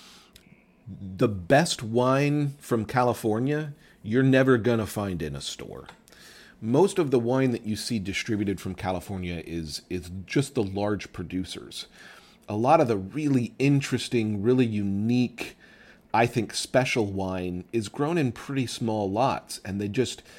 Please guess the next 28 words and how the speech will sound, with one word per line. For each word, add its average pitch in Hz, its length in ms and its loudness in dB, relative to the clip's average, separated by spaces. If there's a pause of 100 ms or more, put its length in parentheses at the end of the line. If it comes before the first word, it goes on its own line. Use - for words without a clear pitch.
(260)
they 123 80 0
just 107 300 -2
don't 120 300 2
have 107 840 -2 (120)
the 101 180 -2
volume 92 1040 0 (240)
to 117 160 0
be 107 260 2
able 104 220 2
to - 160 -6
distribute 104 760 -2
nationally 95 1000 -4 (320)
on 110 140 -2
a 101 60 -2
consistent 92 580 -8
basis. - 640 -6
And 95 400 -6 (380)
that's 151 160 2
what 165 80 10
I - 40 12
always - 160 6
tell 135 140 6
people 117 220 0
when 104 80 -2
they 95 80 -2
come 127 300 0
here 87 260 -4
is, 80 260 -8